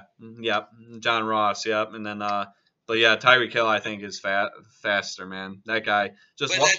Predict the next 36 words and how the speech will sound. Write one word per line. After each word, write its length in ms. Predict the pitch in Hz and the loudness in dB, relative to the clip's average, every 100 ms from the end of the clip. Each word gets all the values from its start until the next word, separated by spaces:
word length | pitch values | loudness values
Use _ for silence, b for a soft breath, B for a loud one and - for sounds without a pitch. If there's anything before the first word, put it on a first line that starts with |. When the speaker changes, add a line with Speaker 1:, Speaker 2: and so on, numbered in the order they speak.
| - | 2
Speaker 2:
that's 60 | 151 | 4
Speaker 1:
running 140 | 156 | 4
Speaker 2:
the 60 | 123 | 4
Speaker 1:
his 80 | 98 | 2
Speaker 2:
thing 120 | 98 | 4
is, 60 | |
Speaker 1:
routes. 420 | 113 101 - - - | 4 2 -2 -8 -4
Speaker 2:
this 240 | 202 - - | -4 -4 -6
league 220 | 202 - | -4 -2
has 100 | - 147 | -4 -6
evolved 400 | 143 156 160 147 | -2 -2 -2 -8
into 160 | 135 127 127 | -10 -10 -6
nothing 360 | 143 - 139 131 | -6 -8 -12 -10
but 160 | 123 | -12
speed. 420 | - - 151 139 127 | -14 -8 -4 -4 -4
As, 80 | 120 135 135 | -2 0 2
as 100 | 131 | 0
I, 320 | 135 131 127 120 - - | -2 0 -2 -2 -10 -4
I, 120 | 135 139 - _ - | -2 -2 -8 _ -12
I 40 | 123 | -6
get 100 | 170 | -4
into 140 | 151 143 143 | -4 -6 -4
arguments 380 | 143 139 131 | -6 -8 -16
with 100 | 120 107 | -20 -8
Mike 220 | 151 - | -4 -4
about 240 | 113 110 110 | -6 -8 -8
this, 160 | 117 | -12
but 160 | - 117 | -14 -12
the 80 | - 127 | -6 -6
N 80 | |
H 160 | 127 - 131 | -6 -6 -2
L 160 | 123 113 | -2 -4
is 80 | |
about 240 | - 160 - | -12 -14 -16
speed 340 | - 113 110 110 | -18 -12 -10 -8
now, 160 | 117 | -8